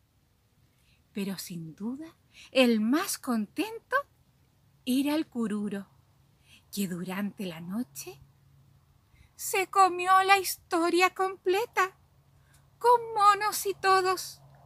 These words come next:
La panza le quedó tiesa de sabiduría y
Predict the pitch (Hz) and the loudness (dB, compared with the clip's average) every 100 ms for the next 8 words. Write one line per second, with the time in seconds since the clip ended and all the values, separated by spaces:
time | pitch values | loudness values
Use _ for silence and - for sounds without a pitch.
0 | - 480 480 480 440 415 - - - 208 | -12 -8 -6 -6 -8 -12 -16 -20 -12 -8
1 | 160 147 - - 247 254 269 - - 427 | -6 -8 -10 0 4 6 6 2 0 -2
2 | - _ _ 285 302 285 - 254 220 240 | -4 _ _ 2 4 4 4 0 2 -2
3 | - _ _ 320 330 359 349 - 381 359 | -4 _ _ 2 4 4 0 0 2 2
4 | 339 339 320 302 294 262 254 254 240 _ | 2 2 2 0 0 0 2 0 -4 _
5 | _ _ _ _ _ _ _ _ _ _ | _ _ _ _ _ _ _ _ _ _
6 | - 226 | -6 -4